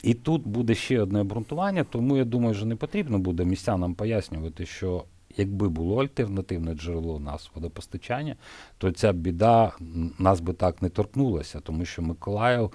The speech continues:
він найбільше з усіх міст України постраждав в плані водопостачання. Нема більше такого обласного центра, який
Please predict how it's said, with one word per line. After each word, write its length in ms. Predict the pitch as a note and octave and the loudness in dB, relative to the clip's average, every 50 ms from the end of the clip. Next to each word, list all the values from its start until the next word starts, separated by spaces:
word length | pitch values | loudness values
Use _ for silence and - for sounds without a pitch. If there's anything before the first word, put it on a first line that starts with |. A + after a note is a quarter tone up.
| - - - - - - - | -8 -16 -20 -20 -14 -8 -4
він 220 | E2+ F2 F#2 F#2 | 0 2 4 4
найбільше 460 | F#2 F#2+ F2+ G2 C3 B2+ - - F#2+ | 4 4 2 0 -2 -4 -4 -4 -4
з 60 | E2 | -4
усіх 360 | F2+ F#2 - - G2 - - - | -6 -6 -6 -6 -8 -4 -2 -2
міст 240 | G2 F#2 - - | -2 -2 -2 -6
України 460 | - - - F#2 G2 A2 A2+ G2+ F2 D2+ | -6 -2 0 2 2 4 2 2 0 -2
постраждав 720 | - - - - - - E2 E2 D#2+ E2+ F2 F#2 G2 G2 | -2 -4 -6 -6 -4 -6 -6 -6 -4 -2 -2 -2 0 -2
в 140 | F#2 - | -4 -8
плані 400 | - - E2+ F2 F2 F2 E2+ E2+ | -8 -4 -2 0 0 2 0 0
водопостачання. 1000 | D#2+ D#2+ E2 D#2+ F2 E2 - - - - - - - - A#2 A2+ A2+ - A#2+ G2+ - - - - - - - - - - | -2 -2 -2 -4 -4 -6 -8 -10 -12 -12 -12 -12 -6 -2 -2 -2 -2 -2 -6 -10 -14 -18 -20 -20 -20 -20 -20 -18 -10 -6
Нема 640 | E2 E2 E2 E2+ E2+ E2+ E2+ F2 G2 G#2+ A#2 A#2+ A2+ | -2 0 0 2 2 2 4 4 4 4 4 2 2
більше 480 | F2 D#2 D#2 F#2+ G2+ F#2+ - - F2 D#2 | 0 0 -2 -2 -4 -4 -4 -6 -8 -8
такого 220 | - - - F2+ | -8 -6 -4 -4
обласного 520 | E2+ E2 F2 F2 - - - F#2 D#2+ D#2 D#2+ | -2 -2 -2 -4 -6 -4 -4 -4 -4 -4 -6
центра, 520 | D#2 - - A2 B2 C#3 C#3 - G2+ E2 | -6 -4 -4 -2 -2 -4 -4 -4 -2 -2
який 540 | D#2+ E2+ E2+ - - G2 F#2+ F#2 F2 D#2+ | -2 -4 -4 -6 -4 -2 0 0 0 -2